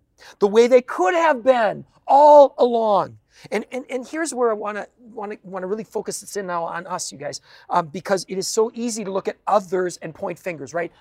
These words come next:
They should be doing this, they should be doing this, they should be doing this. It's really important for us to, to, to look in the mirror here on this. This is the question that matters most right now. When Christ looks beneath the surface of your life, what does he see?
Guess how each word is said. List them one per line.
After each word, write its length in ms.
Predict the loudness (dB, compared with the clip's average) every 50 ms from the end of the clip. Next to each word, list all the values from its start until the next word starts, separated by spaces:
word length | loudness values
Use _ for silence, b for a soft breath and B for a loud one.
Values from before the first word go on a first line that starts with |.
| b b
They 160 | -4 -4 -4
should 140 | -4 -6 -12
be 60 | -12
doing 200 | -8 -8 -6 -6
this, 180 | -6 -6 -8 -6
they 180 | -4 -2 -2 -2
should 140 | -4 -8
be 60 | -12 -12
doing 200 | -10 -10 -8 -8
this, 180 | -8 -8 -6
they 120 | -6 -6 -8
should 140 | -8 -10
be 40 | -14
doing 160 | -12 -12 -12
this. 160 | -12 -14 -16 -18 b b b b b _ _ _ _ _ _ _ _ _ _ _ _ _ _ _
It's 200 | -20 -20 -18 -16
really 140 | -14 -12 -12
important 460 | -12 -12 -12 -10 -10 -10 -10 -12 -20 _ _ _ _ _ _ _ _ _ _ _ _ _ _
for 220 | _ -18 -16 -14
us 180 | -12 -12 -14 -14
to, 260 | _ -16 -16 -16 -16 _ -18
to, 180 | -18 -18 -18 _ _ _ -16
to 60 | -14
look 220 | -10 -10 -10 -8
in 80 | -8 -10
the 80 | -10
mirror 220 | -10 -10 -8 -8 -10
here 160 | -10 -12 -16
on 100 | -16 -18
this. 280 | -20 -16 -16 -16 -16 _ _ _ _ _ _ _ _ _ _ _ _ _ _ _ _ _ _ _ _ _
This 200 | -10 -8 -8 -8
is 60 | -8
the 60 | -10
question 300 | -8 -6 -6 -6 -6 -8
that 60 | -12 -8
matters 260 | -8 -6 -6 -6 -6
most 240 | -8 -8 -8 -8 -10
right 120 | -10 -10
now. 240 | -8 -10 -10 -10 -12 b b b b b b b _ _
When 200 | -10 -8 -8 -8
Christ 460 | -8 -8 -4 0 0 0 0 0 -4 -4
looks 180 | -6 -6 -6
beneath 300 | -10 -10 -10 -10 -10 -10
the 80 | -10 -12
surface 420 | -10 -8 -8 -8 -8 -10 -16 -16
of 100 | -16 -16
your 240 | -14 -12 -12 -10 -8
life, 340 | -8 -6 -6 -8 -8 -12 _ _ _ _ _ _ _ _ _ _ _ _ _ _ _ -14
what 120 | -14 -14
does 120 | -12 -14
he 60 | -14 -12
see? 260 | -12 -12 -14 -16